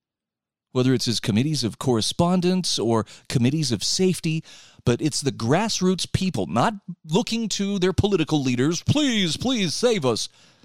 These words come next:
'cause political leaders more often than not are like, "Oh, sure, yeah, yeah, yeah," as they put, you know, more and more chains on us or bind us down with debt. This is, uh, average people,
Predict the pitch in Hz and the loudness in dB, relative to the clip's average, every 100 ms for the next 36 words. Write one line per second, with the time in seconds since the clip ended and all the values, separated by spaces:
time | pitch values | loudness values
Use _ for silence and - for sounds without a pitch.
0 | _ - 104 123 151 165 151 143 143 139 | _ -4 0 2 2 2 2 2 4 2
1 | 127 135 131 127 127 113 117 135 135 233 | 2 4 4 2 2 2 2 2 2 2
2 | - 180 247 131 82 127 233 120 107 135 | 0 0 2 0 0 0 0 0 0 0
3 | 143 - - - - - 120 107 117 - | -2 -4 -14 -20 -20 -4 -2 0 0 2
4 | 120 143 127 113 123 110 123 113 113 - | 2 2 0 0 2 2 2 2 0 0
5 | 151 147 127 123 127 156 131 101 104 131 | 0 0 0 0 0 0 0 0 0 -2
6 | 135 120 120 113 135 147 143 104 110 135 | -2 -2 0 0 0 0 -2 0 0 0
7 | - _ _ _ _ _ _ _ _ - | -8 _ _ _ _ _ _ _ _ -4
8 | 135 160 202 - 175 - 147 196 - 208 | -2 0 -2 0 0 0 -2 -2 -2 -4
9 | 208 135 | -2 -6